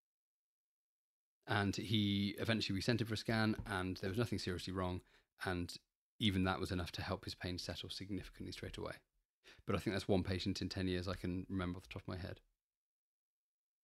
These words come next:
So then how do we talk about prognosis with low back pain? Again, a really difficult one because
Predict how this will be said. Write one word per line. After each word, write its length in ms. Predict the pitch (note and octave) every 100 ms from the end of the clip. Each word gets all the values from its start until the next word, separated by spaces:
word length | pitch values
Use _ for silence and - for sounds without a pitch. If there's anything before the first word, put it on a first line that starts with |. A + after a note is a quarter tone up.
| _ _ -
So 180 | D#3+
then 120 | D#3 C#3
how 120 | F#3
do 40 |
we 60 | F#3+
talk 140 | G#3
about 200 | G3+ E3+
prognosis 720 | - D#3 C#3 B2 D3+ - F#2+
with 100 | G#2
low 100 | G2
back 200 | E2+ D2+
pain? 160 | - G2
Again, 180 | G#2 C3
a 40 |
really 160 | D#3 F#3
difficult 420 | C#3 C#3 B2+ G2
one 180 | F2 E2+
because 520 | G#2+ - G#2+ G2+